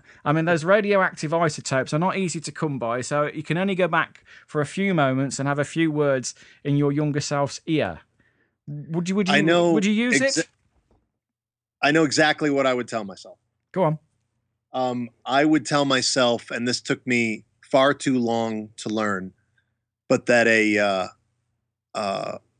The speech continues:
Speaker 2: a successful career is built, and really I would say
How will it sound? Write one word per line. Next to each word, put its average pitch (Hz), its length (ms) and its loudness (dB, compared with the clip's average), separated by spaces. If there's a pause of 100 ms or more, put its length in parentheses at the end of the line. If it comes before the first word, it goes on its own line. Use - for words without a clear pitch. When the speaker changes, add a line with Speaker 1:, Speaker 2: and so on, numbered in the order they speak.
(300)
Speaker 2:
a 123 80 0
successful 147 720 0
career 127 800 2 (1200)
is 120 240 0
built, 123 640 0
and 143 180 2
really 208 220 4
I 131 120 4
would 120 220 -4
say 120 460 2